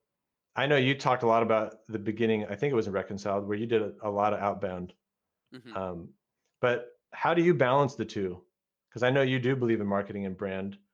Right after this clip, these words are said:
Speaker 1: Um, how, how do you go about thinking about those when you're,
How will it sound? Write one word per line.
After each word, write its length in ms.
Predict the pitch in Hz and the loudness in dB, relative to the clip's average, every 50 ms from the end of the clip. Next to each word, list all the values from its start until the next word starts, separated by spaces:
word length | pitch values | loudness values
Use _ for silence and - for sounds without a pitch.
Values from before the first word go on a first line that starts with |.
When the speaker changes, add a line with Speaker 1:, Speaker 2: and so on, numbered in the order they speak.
| _ _ _ _ _ _ _ _ _ _ _ | _ _ _ _ _ _ _ _ _ _ _
Speaker 1:
Um, 360 | - 101 95 92 92 90 - - _ _ _ _ _ _ _ _ _ _ _ _ _ _ _ _ _ - | -4 -4 -4 -4 -4 -6 -10 -14 _ _ _ _ _ _ _ _ _ _ _ _ _ _ _ _ _ -8
how, 240 | - - 143 - - | -4 -2 -2 -2 -2
how 220 | - - 147 160 | 0 0 2 2
do 80 | 165 160 | 4 4
you 120 | 156 151 | 4 4
go 180 | 131 131 131 127 | 6 6 6 6
about 260 | 113 117 113 110 101 | 6 4 2 2 0
thinking 300 | - 120 113 - 117 110 | -2 -2 -2 -2 -2 -2
about 260 | 104 98 101 98 98 | 0 2 0 0 0
those 260 | - 110 101 98 98 | -2 -4 -4 -4 -4
when 140 | 98 101 101 | -4 -4 -2
you're, 440 | 101 101 101 101 98 98 98 - - | -2 0 0 0 -2 -2 -4 -8 -12